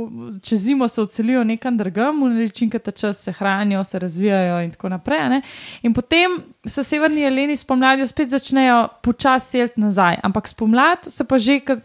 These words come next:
ko ta prva taka toplina začne ratovati, se te ličinke izležejo kot odrasle živali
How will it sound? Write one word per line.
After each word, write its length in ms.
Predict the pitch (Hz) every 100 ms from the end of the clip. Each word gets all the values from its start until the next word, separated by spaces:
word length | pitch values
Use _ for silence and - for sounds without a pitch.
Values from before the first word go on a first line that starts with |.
| -
ko 120 | -
ta 140 | 220 214
prva 320 | 262 262 226
taka 320 | 208 196 226 - _ _ _
toplina 540 | 202 - 214 247 302 294
začne 380 | 240 - 269
ratovati, 400 | 277 277 302 311
se 80 | -
te 160 | - 277 277 - -
ličinke 540 | 247 - 302 262 277 262 - -
izležejo 680 | 247 214 247 240 214 196 180
kot 200 | 185 -
odrasle 400 | - 185 185 -
živali 540 | 190 202 190 226 320